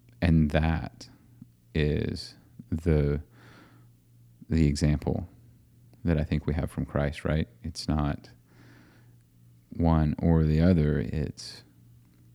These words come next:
the way that we lead our families, the way that we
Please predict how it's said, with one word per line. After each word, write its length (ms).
the 160
way 240
that 200
we 200
lead 220
our 100
families, 540
the 100
way 180
that 180
we 460